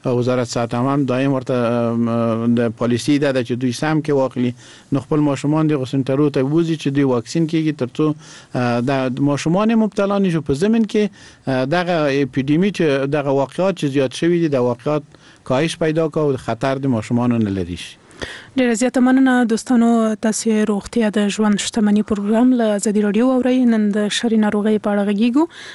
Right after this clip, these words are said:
Speaker 2: آه، په پروګرام کې د داخلي او ماشومانو متخصص ډاکټر محمد عارف حسنزی زموږ میلمه دی او، آه، زموږ پوښتنې ځوابوي.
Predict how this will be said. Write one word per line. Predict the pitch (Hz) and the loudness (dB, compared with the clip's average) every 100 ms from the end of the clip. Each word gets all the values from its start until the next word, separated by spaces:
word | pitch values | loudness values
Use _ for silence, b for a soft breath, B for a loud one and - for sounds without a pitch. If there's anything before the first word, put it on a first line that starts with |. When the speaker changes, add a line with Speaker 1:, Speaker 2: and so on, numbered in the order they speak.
| B | B
Speaker 2:
آه، | 214 208 | 0 2
په | 202 220 208 | 2 0 0
پروګرام | 226 196 226 240 | 0 0 2 2
کې | - 269 | 2 0
د | 240 220 214 | 2 2 2
داخلي | 202 196 240 226 | 0 -2 0 2
او | 214 214 | 2 2
ماشومانو | 208 202 - 226 214 202 | 2 0 0 0 2 2
متخصص | 202 196 - 190 277 269 | 0 -2 -4 -2 -2 -2
ډاکټر | 233 202 - 233 226 | -2 -2 0 0 2
محمد | 226 208 202 196 | 2 2 0 0
عارف | 202 220 - | 0 -2 -2
حسنزی | 208 220 202 226 233 | -4 -2 0 0 0
زموږ | 254 254 254 | 2 2 4
میلمه | 262 262 | 4 2
دی | 277 330 - B B B | 2 -2 -4 B B B
او، | 214 202 196 208 | -2 -2 0 0
آه، | 208 202 202 196 | 0 0 2 2
زموږ | 190 208 | 2 0
پوښتنې | 202 - 277 269 | 0 0 2 4
ځوابوي. | 262 254 262 269 311 | 2 2 2 2 2